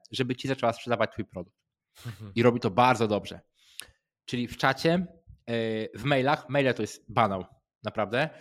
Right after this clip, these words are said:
Speaker 1: e, a z czasem może jak będzie opcja, że podłączy się to do audio, co dosłownie jest pewnie parę miesięcy przed nami, sprzedaż.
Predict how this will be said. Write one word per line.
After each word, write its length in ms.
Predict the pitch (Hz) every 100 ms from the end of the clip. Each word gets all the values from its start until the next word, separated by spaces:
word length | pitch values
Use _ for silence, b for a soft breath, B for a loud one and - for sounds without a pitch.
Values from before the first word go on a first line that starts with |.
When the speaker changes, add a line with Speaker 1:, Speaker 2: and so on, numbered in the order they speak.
| b b _ _ 113
Speaker 1:
e, 180 | 113 -
a 260 | 113 120
z 60 | -
czasem 340 | 123 123 131
może 200 | 123 120
jak 100 | 120
będzie 380 | 120 117 107 113
opcja, 520 | 117 - 113 110 107
że 180 | 107 107
podłączy 440 | - 110 117 -
się 60 | -
to 120 | -
do 200 | 98 113
audio, 340 | 110 104 117 139 -
co 280 | - 101 101
dosłownie 460 | 98 - 101 104
jest 180 | 98 -
pewnie 380 | 101 101 98 92 - _ _ _ _
parę 200 | 101 104
miesięcy 480 | 104 - 104 - 92 98 _ _ _ _ _ _ _
przed 200 | - 98
nami, 340 | 98 101 143 b b b b b b b _ _ _ _ _ _ _ -
sprzedaż. 520 | - - 101 80 -